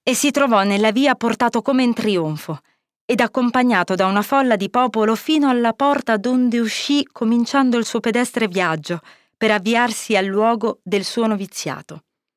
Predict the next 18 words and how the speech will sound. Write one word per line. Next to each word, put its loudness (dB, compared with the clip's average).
Il -2
fratello 2
dell'ucciso -2
e 2
il -6
parentado, -2
che -2
si -2
erano 0
disposti -6
ad -2
assaporare -2
quel -8
giorno -2
la -4
trista -4
gioia 0
dell'orgoglio, -6